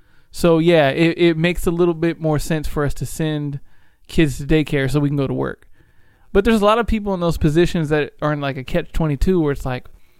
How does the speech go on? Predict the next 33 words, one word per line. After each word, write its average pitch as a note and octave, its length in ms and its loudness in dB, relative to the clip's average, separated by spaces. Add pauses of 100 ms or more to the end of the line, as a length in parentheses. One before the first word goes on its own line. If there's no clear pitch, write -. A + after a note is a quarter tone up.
(880)
"I C#3+ 100 0
wanna F#3 260 2
go F#3 100 4
to E3 80 0
work D#3+ 440 -2 (1120)
because D3 680 0 (120)
I D3 100 0
need D3+ 140 -2
to D3 60 0
make C3+ 180 -2
money, E3 360 -6 (680)
but G3+ 360 0 (160)
I D3 120 -2
need D#3 200 -2
my C#3 140 -4
kid G3+ 300 -2
to D#3 60 -6
be C#3+ 120 -4
watched. D#3 640 -4 (520)
And C#3 120 0
so - 100 0
I D3+ 100 4
need F#3 200 -2
my F#3+ 160 -2
job D3+ 540 2
to C#3+ 100 0
provide D3 340 2
the C#3+ 60 -4
money D3 180 -4
to C#3 80 -8
pay D3 160 -2
the C3+ 80 -4
daycare. E3 540 -4